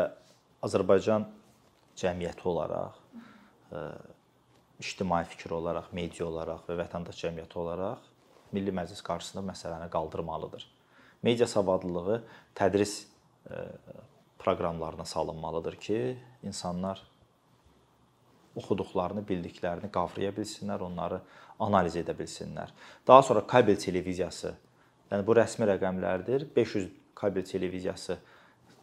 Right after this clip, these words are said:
beş yüz telekanal təklif olunursa, onun yüz altmışı rus dillidir. Nə üçün?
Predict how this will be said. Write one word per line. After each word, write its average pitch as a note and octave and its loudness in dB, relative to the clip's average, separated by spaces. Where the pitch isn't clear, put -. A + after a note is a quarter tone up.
beş A#2 4
yüz G2+ -2
telekanal G2+ 2
təklif F#2 -8
olunursa, F2+ -2
onun G#2 -4
yüz G#2 -2
altmışı F#2+ -2
rus - -4
dillidir. D#2+ -6
Nə F#2 -4
üçün? G#2+ -12